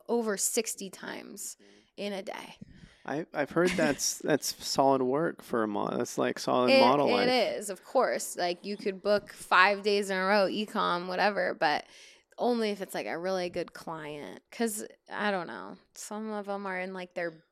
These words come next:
Speaker 1: back warehouse.
Speaker 2: Yeah.
Speaker 1: <laughs> And, like,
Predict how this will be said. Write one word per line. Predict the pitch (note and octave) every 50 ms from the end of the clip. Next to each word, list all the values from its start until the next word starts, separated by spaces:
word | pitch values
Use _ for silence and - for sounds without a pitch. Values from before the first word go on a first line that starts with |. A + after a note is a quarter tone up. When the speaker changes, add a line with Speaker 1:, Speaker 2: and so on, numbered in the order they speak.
| _ _
Speaker 1:
back | E3 E3+ E3+ F3 - - -
warehouse. | - F3 F3 F3 F3+ F3 F3 F3 - F#3 F3 F3+ F#3+ F#3+ - - - - - _ _ _ -
Speaker 2:
Yeah. | - A#2 G#2+ G#2+ A2 - -
Speaker 1:
<laughs> | -
And, | - - - - C#4+ C#4+ - -
like, | C4 C4 - - -